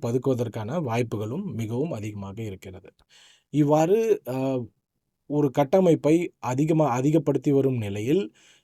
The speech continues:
இந்திய எல்லைக்கு மிக அருகாமையில் இக்கட்டமைப்பு அமைந்துள்ளதால், இது இந்தியாவுக்கு ஒரு மிகப்பெரிய அச்சுறுத்தலாக இருக்கும் என்பது தெரிய வருகிறது. குறிப்பாக சொல்லணும்னா, பூட்டானை ஆக்கிரமித்து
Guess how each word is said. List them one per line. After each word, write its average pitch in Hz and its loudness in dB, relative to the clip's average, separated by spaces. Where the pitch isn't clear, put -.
இந்திய 170 6
எல்லைக்கு 139 4
மிக 143 4
அருகாமையில் 135 2
இக்கட்டமைப்பு 131 -2
அமைந்துள்ளதால், 120 -4
இது 131 2
இந்தியாவுக்கு 127 0
ஒரு 139 2
மிகப்பெரிய 120 -2
அச்சுறுத்தலாக 117 -6
இருக்கும் 113 -4
என்பது 113 -4
தெரிய 110 -2
வருகிறது. 98 -12
குறிப்பாக 160 6
சொல்லணும்னா, 135 -2
பூட்டானை 156 6
ஆக்கிரமித்து 135 0